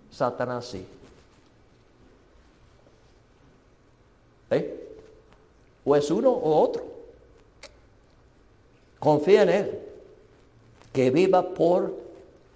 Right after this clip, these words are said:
la fe, una fe única en el Salvador. Treinta y nueve, pero nosotros no somos.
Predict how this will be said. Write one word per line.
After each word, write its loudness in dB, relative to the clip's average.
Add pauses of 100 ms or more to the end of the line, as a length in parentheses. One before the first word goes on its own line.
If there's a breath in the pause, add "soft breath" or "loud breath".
(320)
la 0
fe, -2
una 0
fe 0
única -2 (220)
en 0
el 0
Salvador. -2
Treinta -2
y 0
nueve, -2
pero 0
nosotros -2 (640 loud breath)
no 4
somos. -4